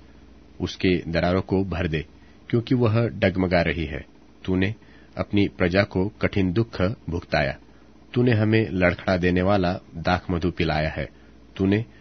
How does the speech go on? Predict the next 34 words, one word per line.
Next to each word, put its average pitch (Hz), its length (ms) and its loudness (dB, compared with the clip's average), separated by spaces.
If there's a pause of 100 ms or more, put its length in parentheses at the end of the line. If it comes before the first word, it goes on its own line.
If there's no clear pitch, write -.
(180)
अपने 101 320 0
डरवैयों 92 560 2
को 95 220 -2
झंडा 90 420 0
दिया 82 240 -2
है 76 180 -6 (400)
कि 104 60 0
वह 101 320 2 (300)
सच्चाई 117 440 0
के 107 120 -2
कारण 92 420 0
फहराया 85 680 -2
जाए। 73 280 -4 (500)
तू 95 140 0
अपने 90 320 -2
दाहिने 85 280 -2
हाथ 92 240 -2
से - 180 -4
बचा 78 340 -4 (440)
और 110 100 2
हमारी 117 320 2
सुन 95 260 -2
ले 78 180 -2 (400)
कि - 80 -6
तेरे 101 240 4
प्रिय 101 460 2
छुड़ाए 85 460 0
जाए। 73 240 -4 (460)
परमेश्वर 95 500 2 (420)
पवित्रता 107 480 2
के 107 140 -6
साथ 92 260 -2 (140)
बोला 85 240 2
है, 78 220 -4